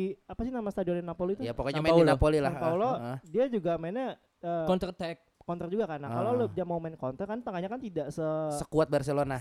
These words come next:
Speaker 1: tidak sekuat, eh, Barcelona di leg awal
Speaker 2: Iya,
Speaker 1: kan.
Speaker 2: iya, iya.
Speaker 1: Nah, lo main counter kayak gitu aja. Reaction
Speaker 3: Di,
Speaker 1: football aja.
Speaker 2: Oh,
Speaker 3: di,
Speaker 2: oke.
Speaker 3: di leg awal, di leg awal Barcelona selalu cenderung bermain di sentral.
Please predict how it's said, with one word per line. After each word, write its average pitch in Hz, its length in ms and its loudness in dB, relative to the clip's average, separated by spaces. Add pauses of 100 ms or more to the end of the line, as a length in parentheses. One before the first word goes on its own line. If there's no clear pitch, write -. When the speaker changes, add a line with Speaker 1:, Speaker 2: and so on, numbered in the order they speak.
Speaker 1:
tidak 175 260 -2
sekuat, 175 360 -2 (240)
eh, 170 180 -4
Barcelona 165 300 -2
di 160 100 -4
leg 165 140 -4 (100)
awal 170 380 0
Speaker 2:
Iya, 127 180 0
Speaker 1:
kan. 123 140 2
Speaker 2:
iya, 113 280 0
iya. 104 200 -4
Speaker 1:
Nah, 120 120 -8
lo 196 120 -2
main 214 160 -4
counter 170 240 -8
kayak 156 160 -8
gitu 143 160 -4
aja. 127 380 -6
Reaction 190 340 -2
Speaker 3:
Di, - 20 -12
Speaker 1:
football 185 300 4
aja. 165 220 0
Speaker 2:
Oh, 98 260 -6
Speaker 3:
di, 165 140 4
Speaker 2:
oke. 185 100 -2
Speaker 3:
di 180 100 2
leg 240 220 0
awal, 135 540 2
di 135 160 -2
leg 185 180 -2
awal 175 240 0
Barcelona 160 500 -2
selalu 170 360 -2
cenderung 165 340 0
bermain 151 320 0
di 160 80 -2
sentral. 120 480 -10